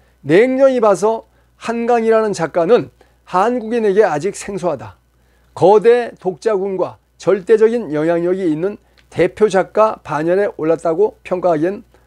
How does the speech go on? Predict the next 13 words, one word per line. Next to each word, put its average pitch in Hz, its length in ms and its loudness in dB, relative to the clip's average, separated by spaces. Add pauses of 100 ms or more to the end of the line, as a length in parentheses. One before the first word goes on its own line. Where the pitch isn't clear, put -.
(180)
너무 156 480 -2 (720)
이르다. 160 400 0 (600)
번역 226 360 2
작품에 220 640 -4 (120)
주는 196 440 -6 (100)
이천십육 196 720 -4
년의 202 600 -2
영국 180 360 0 (460)
맨 214 540 0 (200)
부커 185 560 0 (100)
인터내셔널 165 680 -4
상 151 260 -8
등 135 200 -8